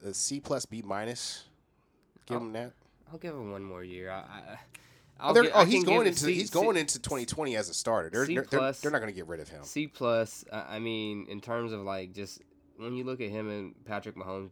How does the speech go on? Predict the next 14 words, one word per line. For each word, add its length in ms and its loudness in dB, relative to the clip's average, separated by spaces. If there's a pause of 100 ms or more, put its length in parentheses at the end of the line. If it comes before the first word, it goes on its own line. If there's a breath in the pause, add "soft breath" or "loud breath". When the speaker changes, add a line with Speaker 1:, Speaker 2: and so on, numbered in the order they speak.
(100)
Speaker 2:
Patrick 260 -8
Mahomes 320 -6
didn't 160 -12
have 160 -8
the 60 -20
greatest 420 -14
game. 340 -12
He, 300 -10 (540 soft breath)
I 100 -2
would 160 0
say 180 0
maybe, 300 -4
like, 200 -6
a 40 -12